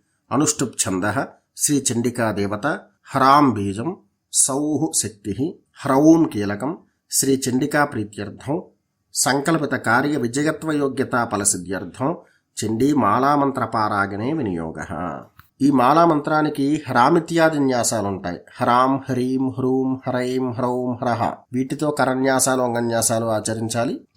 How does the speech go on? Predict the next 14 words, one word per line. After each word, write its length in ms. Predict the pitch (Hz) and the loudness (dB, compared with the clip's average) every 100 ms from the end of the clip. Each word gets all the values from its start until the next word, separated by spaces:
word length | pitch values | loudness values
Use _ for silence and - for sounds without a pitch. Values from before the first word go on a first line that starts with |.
| 95 | -2
భూర్భువస్సువరోమితి 1120 | 135 156 139 151 147 - 143 131 127 123 135 | 2 4 4 2 4 2 2 -2 -2 -2 -2
దిగ్బంధః. 800 | 165 113 95 104 95 98 87 135 - _ _ _ 92 | -2 -2 -2 -4 -2 -4 0 0 0 _ _ _ -12
ధ్యానం. 540 | 92 117 104 85 85 - _ _ _ - | 0 2 2 0 -4 -10 _ _ _ -2
కళ్యాణీం 800 | 120 120 131 127 127 123 151 202 - - | 2 4 4 4 4 2 0 -2 -8 -2
కమలాసనస్థ 1040 | 101 123 151 175 175 160 131 - - 123 | 2 4 6 6 6 4 2 0 -4 0
శుభదాం 720 | 110 98 85 104 104 127 156 - 92 101 | 0 0 -4 0 4 4 0 -6 -8 -2
గౌరీం 480 | 123 151 185 214 | 2 4 2 0
ఘనశ్యామలాం 1120 | 131 120 156 - 151 127 104 92 92 95 87 - - | 0 2 4 2 2 -2 0 -2 -4 -4 -6 -10 -2
ఆవిర్భావిత 960 | 101 117 131 131 104 104 123 151 165 151 | 6 6 6 2 2 4 4 4 2 0
భూషణామ 960 | 101 90 131 160 190 165 143 131 123 117 | -2 0 2 4 4 4 4 4 4 2
భయదా 840 | 98 104 101 92 87 95 135 165 - - | 0 0 0 2 4 6 6 4 -6 -6
ఆర్ద్రైక 680 | 98 107 147 139 147 170 170 | 4 4 4 2 0 2 2
రక్షై 600 | 170 127 - - 139 151 | 2 2 -2 -4 0 2
శుభైః. 720 | 185 - - 98 120 107 87 | 6 4 4 -4 -4 -4 -6